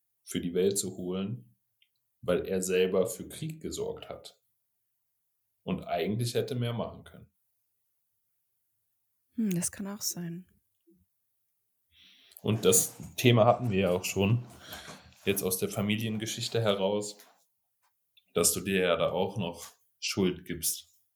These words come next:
Speaker 1: an dem Verlust eines Familienmitgliedes.
Speaker 2: Hm.
Speaker 1: Und dann in diese wahrscheinlich sehr, sehr stressige Situation danach gekommen bist, wo sich auch deine Eltern, ähm, wahrscheinlich auch viel gestritten haben.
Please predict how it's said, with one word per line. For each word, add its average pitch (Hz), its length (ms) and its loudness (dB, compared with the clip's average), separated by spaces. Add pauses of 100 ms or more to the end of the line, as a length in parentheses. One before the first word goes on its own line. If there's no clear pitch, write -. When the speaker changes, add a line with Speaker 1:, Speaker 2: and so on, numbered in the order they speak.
(520)
Speaker 1:
an 82 460 -8 (220)
dem 87 120 -4
Verlust 90 380 -6
eines 85 240 -6
Familienmitgliedes. 82 1120 -8 (720)
Speaker 2:
Hm. 185 360 -4
Speaker 1:
Und 185 100 -4 (100)
dann 82 240 -4
in 87 120 -4
diese 80 540 -6 (1000)
wahrscheinlich 95 520 2
sehr, 90 160 2
sehr 87 120 0
stressige - 480 0
Situation 82 600 -4
danach 80 320 -2
gekommen 85 380 -6
bist, 87 280 -6
wo 85 100 -10
sich 82 180 -12
auch 78 100 -14
deine 85 240 -4
Eltern, 90 600 -6 (920)
ähm, 87 520 0
wahrscheinlich 95 420 -2
auch - 80 -12
viel 95 180 -4
gestritten 196 440 -4
haben. 190 500 -4